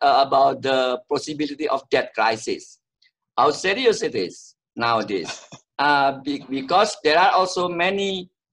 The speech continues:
uh, s-, safeguard has been placed, like you have to hedge, uh, your, your debt, you have to have,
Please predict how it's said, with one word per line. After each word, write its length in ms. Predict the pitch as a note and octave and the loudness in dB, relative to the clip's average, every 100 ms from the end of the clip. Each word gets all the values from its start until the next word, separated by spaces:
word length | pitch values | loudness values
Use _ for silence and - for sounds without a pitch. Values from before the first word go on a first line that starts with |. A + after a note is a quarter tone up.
| - | -2
uh, 560 | C3+ C3+ C3 B2 A#2 - _ | 0 2 0 -2 -6 -10 _
s-, 180 | - - _ _ _ | -20 -20 _ _ _
safeguard 540 | - G#3 G3+ - D3+ - | -2 -2 0 2 2 2
has 180 | G#2+ A#2 | -6 -8
been 240 | - B2 - | -6 -8 -2
placed, 480 | C#3+ A2+ - - _ _ | 2 2 -2 -16 _ _
like 340 | A2+ A#2 A2+ - _ _ _ | 0 2 0 -8 _ _ _
you 140 | C#3 | -2
have 280 | C#3+ D#3+ D#3 | 0 -2 -2
to 160 | C#3+ B2+ | -4 -4
hedge, 580 | F#2+ C#3 C#3+ - - - _ _ - | 0 0 0 -8 -14 -18 _ _ -2
uh, 220 | A2 A2 | 0 0
your, 420 | A2+ A#2 A2+ F#2+ - | 2 2 2 -2 -8
your 240 | - A2 G#2+ | -8 -6 -4
debt, 500 | F#2 D3+ D#3 D#3 - - _ _ | 0 2 2 0 -2 -14 _ _
you 180 | G2 G#2+ | -10 -6
have 300 | G2+ A2 A2+ | -2 -2 -4
to 140 | - A2+ | -8 -4
have, 280 | G#2+ A#2+ | -2 -4